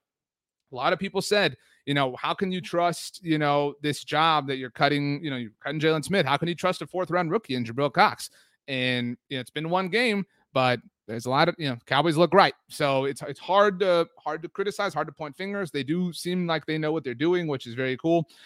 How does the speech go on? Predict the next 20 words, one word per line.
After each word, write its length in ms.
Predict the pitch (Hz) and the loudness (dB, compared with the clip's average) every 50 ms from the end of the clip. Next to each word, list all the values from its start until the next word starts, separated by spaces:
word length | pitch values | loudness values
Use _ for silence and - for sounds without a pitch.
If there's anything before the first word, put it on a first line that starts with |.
| - - - | -18 -6 0
Um, 480 | - 123 123 123 123 127 127 123 131 - _ - | 2 4 4 6 6 4 4 0 -2 -8 _ -12
it's 100 | 156 - | -10 -6
a 60 | 151 | -2
nice 320 | 147 156 165 160 - - - | 0 2 2 0 0 -2 -2
world 180 | 160 156 151 | -2 0 0
to 60 | 147 | 0
live 180 | 143 147 151 135 | 0 -2 -2 -2
in. 100 | 120 107 - - | -2 -6 -2 2
Eileen, 540 | 156 170 190 233 262 262 202 139 113 120 135 - | 2 4 6 6 8 8 6 6 4 0 0 2
uh, 260 | 147 147 147 143 143 | 4 4 4 4 2
says, 240 | 139 - 165 151 135 - | 2 0 -2 -2 2 4
"Oh 100 | 196 240 | 6 8
my 180 | 247 254 226 | 10 10 10
gosh, 400 | 196 180 151 113 - - - - | 10 8 4 2 0 -8 -10 -4
so 180 | - - 226 220 | 2 2 4 4
excited, 300 | 196 156 - 151 135 139 | 4 0 -2 -2 -2 0
R 140 | 135 131 135 | 0 0 0
J. 180 | 131 135 131 - _ _ _ _ - | 0 -2 -4 -4 _ _ _ _ -2
Our 120 | 135 135 | 0 0
defense, 440 | 135 143 208 208 160 202 202 190 - | 2 2 0 0 0 0 0 0 -2